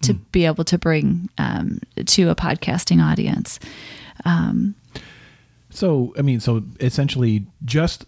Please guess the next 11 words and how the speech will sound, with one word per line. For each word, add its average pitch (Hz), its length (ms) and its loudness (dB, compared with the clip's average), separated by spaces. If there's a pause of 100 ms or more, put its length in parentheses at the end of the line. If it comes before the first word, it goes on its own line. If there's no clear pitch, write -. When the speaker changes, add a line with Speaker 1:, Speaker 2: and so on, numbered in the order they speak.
Speaker 2:
the 120 220 0
raw 117 380 2
fact 110 400 0
of 95 160 -2
saying, 92 500 0
practicing 135 540 0
in 147 100 2
public, 117 580 0
sharing 110 440 2
your 104 120 2
journey, 90 480 0